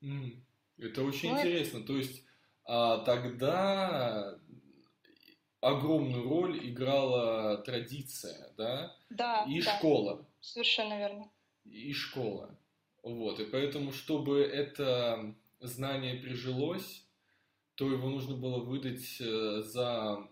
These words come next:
Speaker 1: знание какого-то авторитета.
Speaker 2: Ну, не обязательно, но такие, таких случаев очень много, и таких трактатов очень много. То есть либо человек уже сам должен быть заслуженным мэтром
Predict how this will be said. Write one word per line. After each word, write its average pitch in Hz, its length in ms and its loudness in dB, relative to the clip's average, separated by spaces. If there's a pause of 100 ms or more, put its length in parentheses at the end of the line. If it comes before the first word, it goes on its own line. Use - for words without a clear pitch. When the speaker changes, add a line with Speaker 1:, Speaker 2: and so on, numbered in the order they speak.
(120)
Speaker 1:
знание 127 480 -4
какого-то 113 420 -6
авторитета. 117 800 -10 (580)
Speaker 2:
Ну, 262 260 -4
не 247 120 -2
обязательно, 240 680 -4
но 254 600 -4 (180)
такие, 233 880 -4
таких - 360 -20
случаев 226 460 -10
очень 214 300 -8
много, 175 300 -10
и 185 200 -12
таких 190 340 -14
трактатов - 480 -8
очень 196 260 -12
много. 190 320 -14 (440)
То 214 80 -6
есть 214 160 -4
либо 220 220 -4
человек 214 460 -2
уже 208 140 -10
сам 359 260 -4
должен 208 360 -8
быть 190 300 -14 (320)
заслуженным 104 800 -8 (100)
мэтром 190 540 -8